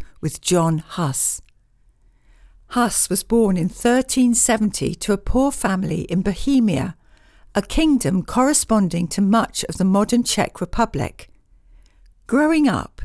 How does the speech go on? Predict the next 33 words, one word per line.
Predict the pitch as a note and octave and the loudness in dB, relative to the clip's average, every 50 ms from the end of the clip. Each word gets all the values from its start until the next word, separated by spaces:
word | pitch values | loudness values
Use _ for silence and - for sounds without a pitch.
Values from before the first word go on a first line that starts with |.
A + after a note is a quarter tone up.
| - | -6
he | - - - A#3+ B3 C4 | -4 -2 0 2 2 2
discerned | - C#4 C4 - - A#3+ A3+ A3 G#3 - | 2 0 0 2 2 4 4 4 2 0
a | - | -2
core | - - - - C4+ G3+ C#3+ D#3+ D3 | -4 -4 -2 0 2 2 2 2 0
within | D3 E3 - - B3 B3 C4 | 0 -2 0 2 2 4 4
the | B3+ A#3+ | 2 2
church | - - - G3 E3+ B3 A#3+ - - - - - - _ _ - - - | 0 -2 -2 -2 -2 -4 -6 -10 -10 -10 -10 -10 -12 _ _ -20 -6 -2
and | F#3 F#3 D#3+ | -2 0 2
enrolled | F3+ F3+ F3 F#3+ F#3+ F#3 D#3+ D3 C#3+ C3 - | 0 0 2 2 2 2 2 2 0 0 -4
at | - - | -6 -6
the | C#3 D#3+ | -6 -2
University | E3 F3+ A3+ A3+ A#3 G#3 G#3+ G#3 G3+ F#3+ - - - G#3 F#3+ | 0 2 2 2 2 2 2 2 2 0 -2 -2 -2 -2 -2
of | E3 - | -2 -4
Prague, | - - - A3+ G#3+ F#3 D#3+ F3+ G3 - - - - - - - - _ - - _ _ - | -6 -2 0 0 2 0 0 -2 -6 -10 -12 -18 -20 -20 -20 -20 -20 _ -20 -20 _ _ -20
then | - E3 G#3 A#3 B3 B3+ C#4 | -6 0 2 2 4 4 4
the | C#4 C4 | 2 0
focus | - - - G#3+ G3 - - F3 D3+ - F3 | 0 0 0 0 0 0 -2 -4 -4 -4 -4
of | - - | -4 -2
intellectual | - G#3 G#3 G3+ - A3+ G3 A#3+ A#3+ - - - - - G3 G3+ | 0 0 0 0 2 0 2 2 2 0 -2 -6 -6 -4 -2 0
life | G3 G#3 G#3 F3+ F#3+ F3 - - - - | 0 0 0 0 -2 -4 -8 -10 -12 -12
of | - D3+ | -10 -6
Central | - - - D#3+ D#3 - - - D#3+ | -4 -2 -2 -2 -2 -4 -4 -6 -4
Europe. | D3 D3 E3 D#3+ C#3+ B2+ - - - - - - - - - _ _ - _ _ _ _ _ _ _ _ _ - - _ _ _ _ _ | -2 -2 -2 0 -2 -2 -4 -8 -10 -10 -10 -12 -12 -12 -18 _ _ -20 _ _ _ _ _ _ _ _ _ -20 -20 _ _ _ _ _
Huss | - - D4 D4 G#3 F#3+ - - - - | -8 -2 0 0 0 0 0 -2 -2 -2
was | - E3+ E3 | -2 -2 0
ordained | F#3+ F3+ F3 - G#3+ G3 F3 D#3 D#3 D3+ D3 E3+ | 0 0 0 0 0 0 2 0 0 -2 -2 -2
in | D#3 D#3 | -2 -2
fourteen | D#3 - - G#3 G#3 G#3+ G#3+ - - A3 G#3+ G3+ | -4 -2 0 2 2 2 0 -2 -2 -2 -2 -2
hundred | F3 F#3+ F#3+ F3 D3+ - C3+ B2+ B2 - - - - - _ _ _ _ - _ - | 0 0 0 0 0 -2 -2 -4 -4 -4 -8 -14 -20 -20 _ _ _ _ -20 _ -4
and | F#3 F3+ G3 | -2 0 0
assumed | F#3+ - - - G#3 G3 F#3+ E3+ - | 0 0 2 2 2 2 2 0 -2
two | - - - A#3+ A3+ A3 G#3+ | -2 0 2 2 2 2 2
roles, | F#3+ F3 D#3 C#3+ B2 A#2 B2 B2 - - | 2 2 2 2 0 0 -2 -4 -6 -8